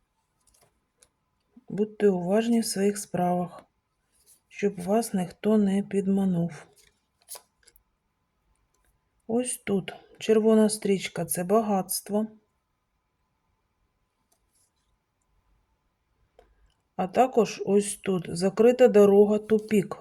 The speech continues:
замок. Іноді так буває, в одних ситуаціях,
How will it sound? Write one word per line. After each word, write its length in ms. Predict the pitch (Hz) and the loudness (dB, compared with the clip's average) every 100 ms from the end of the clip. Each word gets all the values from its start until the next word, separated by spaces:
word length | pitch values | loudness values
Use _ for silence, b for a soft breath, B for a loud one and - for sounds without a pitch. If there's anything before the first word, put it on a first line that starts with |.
| - | -12
замок. 600 | 170 190 185 160 151 - - _ _ _ _ _ _ b b b b b | -4 0 2 2 -2 -12 -18 _ _ _ _ _ _ b b b b b
Іноді 360 | 233 233 220 | 2 2 2
так 260 | 214 220 202 | 4 4 6
буває, 500 | 220 220 214 185 165 | 4 8 8 8 4
в 180 | 165 196 | 2 4
одних 500 | 202 220 226 214 - | 4 6 6 4 -2
ситуаціях, 960 | - 208 208 202 180 180 170 165 - | -4 -2 4 4 4 0 -2 -4 -6